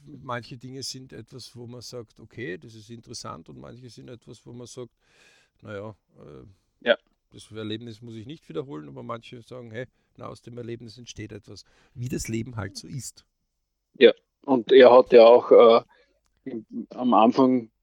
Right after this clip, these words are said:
Speaker 2: der Krise hat er ja trotzdem weiterhin seine, er macht relativ viel, äh, mit Facebook und, äh, Tw-, äh,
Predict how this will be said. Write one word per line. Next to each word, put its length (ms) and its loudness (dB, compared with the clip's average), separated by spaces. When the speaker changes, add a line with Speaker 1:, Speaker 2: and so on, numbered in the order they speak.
Speaker 2:
der 100 0
Krise 580 6
hat 200 4
er 60 12
ja 140 8
trotzdem 600 2
weiterhin 520 4
seine, 920 2
er 100 -6
macht 300 -4
relativ 420 2
viel, 400 -4
äh, 480 -4
mit 280 0
Facebook 1000 2
und, 500 -8
äh, 420 -2
Tw-, 240 -12
äh, 300 -6